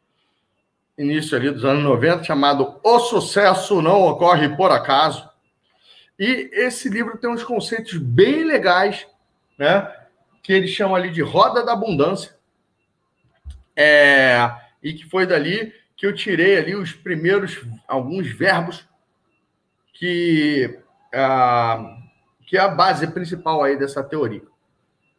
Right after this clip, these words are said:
tá? Aí,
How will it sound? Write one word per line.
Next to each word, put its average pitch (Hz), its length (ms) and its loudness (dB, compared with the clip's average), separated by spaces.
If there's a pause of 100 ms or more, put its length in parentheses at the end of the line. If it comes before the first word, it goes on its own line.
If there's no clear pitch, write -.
(120)
tá? 147 400 -2 (1200)
Aí, 214 540 0